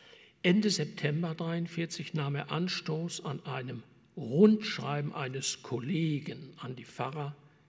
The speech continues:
im Kriegseinsatz. Er empfand dieses Schreiben als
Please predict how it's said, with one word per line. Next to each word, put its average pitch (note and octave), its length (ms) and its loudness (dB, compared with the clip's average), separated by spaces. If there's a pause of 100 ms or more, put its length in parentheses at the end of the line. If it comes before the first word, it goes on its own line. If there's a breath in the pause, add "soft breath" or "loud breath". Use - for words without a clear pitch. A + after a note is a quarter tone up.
(200 loud breath)
im - 220 -12
Kriegseinsatz. - 960 -10 (1400 soft breath)
Er D3+ 200 2
empfand F#3+ 560 -2
dieses E3+ 260 0
Schreiben D3+ 420 -2
als C#3 380 -4